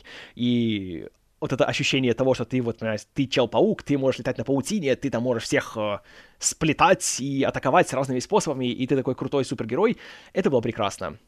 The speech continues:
Особенно, когда ползаешь по стенам, по потолку, скрываешься от преследователей, атакуешь их, набрасываясь на них с потолка. Это всё было супер круто. Но при этом в плане повествования для меня это стало настоящим, м, входом, скажем так, во вселенную Марвел.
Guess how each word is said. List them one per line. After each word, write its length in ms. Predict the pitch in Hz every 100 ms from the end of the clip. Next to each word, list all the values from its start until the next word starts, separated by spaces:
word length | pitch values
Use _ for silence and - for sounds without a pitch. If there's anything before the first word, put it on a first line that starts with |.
| -
Особенно, 240 | 107 127
когда 120 | 113 -
ползаешь 380 | 127 120 107
по 80 | 98
стенам, 500 | - 95 107 143 147
по 80 | 110
потолку, 640 | - 98 - 120 160 156 -
скрываешься 600 | - - 107 117 110 -
от 120 | 101
преследователей, 720 | - - 135 170 151 135 139 -
атакуешь 480 | 131 120 175 156 -
их, 120 | 135
набрасываясь 460 | 123 131 123 127 113
на 60 |
них 140 | 113 104
с 40 |
потолка. 460 | - 73 - 175 - - - -
Это 140 | - 127
всё 100 | 135
было 120 | 123
супер 200 | 143 123
круто. 360 | 131 117 104 - - -
Но 160 | 151 165
при 160 | 185
этом 100 | 233
в 60 | 180
плане 240 | 185 196
повествования 880 | 180 175 - 180 214 226 113 69 67 - _ _
для 180 | - 143
меня 280 | 160 196 208 -
это 260 | 214 -
стало 320 | 127 - 185 151
настоящим, 580 | 127 139 151 - 131 - _ _
м, 1120 | 147 135 131 123 120 120 117 107 101 98 98 98 - - - - -
входом, 520 | - - 196 196 123
скажем 200 | - 113
так, 160 | 107 113
во 100 | 123
вселенную 400 | - 151 156 147
Марвел. 460 | 135 110 - 52